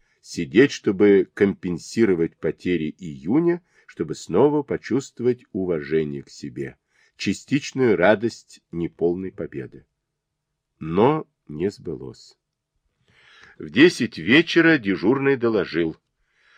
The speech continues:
"Полчаса назад у больной Б с митральным протезом внезапно возник приступ судорог. Пришлось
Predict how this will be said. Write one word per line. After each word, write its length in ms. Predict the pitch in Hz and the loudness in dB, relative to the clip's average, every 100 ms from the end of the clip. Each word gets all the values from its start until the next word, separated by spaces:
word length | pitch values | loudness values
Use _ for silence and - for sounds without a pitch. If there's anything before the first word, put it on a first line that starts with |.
| _ _ - | _ _ 6
"Полчаса 680 | 139 147 - 131 - 131 123 | 8 8 6 -2 4 6 6
назад 720 | 113 87 101 131 - _ _ _ - | 6 4 6 6 4 _ _ _ -10
у 120 | 92 | -4
больной 600 | 80 98 95 92 87 78 | 2 2 2 0 0 -2
Б 400 | 67 95 135 165 _ _ _ _ _ | -2 0 2 -2 _ _ _ _ _
с 140 | - | -8
митральным 800 | 104 120 117 120 120 117 117 117 - _ - | -4 -2 6 8 8 6 0 -2 -8 _ -2
протезом 800 | 107 117 110 113 98 107 107 - _ _ _ _ _ - | 0 0 2 0 0 -4 -6 -12 _ _ _ _ _ -10
внезапно 720 | 85 98 90 156 - - 147 | -6 0 4 4 4 -2 0
возник 500 | 131 87 85 139 - | 0 -2 -4 -6 -6
приступ 560 | - 107 127 - 123 - | -8 -6 -8 -10 -12 -10
судорог. 720 | - 92 85 82 80 - _ _ _ _ | -12 -8 -4 -2 -4 -6 _ _ _ _
Пришлось 720 | - 85 - 90 139 - - | -8 -6 0 4 6 4 -10